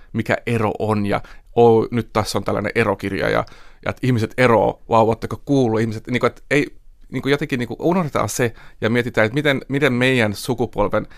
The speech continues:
ihmiset, jotka, jotka näkee tätä koko ajan niin kuin ympärillään, jotka ei tarvitse niin kuin miettiä sitä stigmatisointia tai mitään sellaista, joka liittyy eroon, vaan miettiä, että hei, miten me järjestetään tämä,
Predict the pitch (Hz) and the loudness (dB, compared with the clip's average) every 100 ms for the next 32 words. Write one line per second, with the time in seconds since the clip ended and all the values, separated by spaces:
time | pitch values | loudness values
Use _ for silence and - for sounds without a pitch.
0 | - 123 110 110 - 110 - - 110 - | -2 0 0 -2 -2 -4 -4 -4 -2 0
1 | 113 143 113 107 101 - 120 117 107 101 | 0 0 0 -4 -4 -4 -2 0 0 0
2 | 101 - 120 113 87 92 98 - - - | -4 -4 -4 -4 -4 -2 -2 -4 -12 -8
3 | 110 - 135 151 127 110 104 113 117 - | -6 0 2 2 0 -2 -4 -2 -2 -2
4 | 104 - 107 - 127 113 107 - - 92 | -4 -4 -8 -4 -4 -2 -4 -4 -4 -4
5 | - 92 110 104 101 107 104 - 90 101 | -4 -4 -2 -2 -2 -2 -2 -4 -8 -6
6 | 98 - 90 98 101 104 104 87 - 104 | -6 -6 -4 -2 0 0 0 -2 -2 -4
7 | - - 139 123 113 123 110 107 - 117 | -6 -8 0 2 2 -2 -2 -4 -2 -2
8 | 113 - 98 98 98 | -2 -2 -4 -2 -4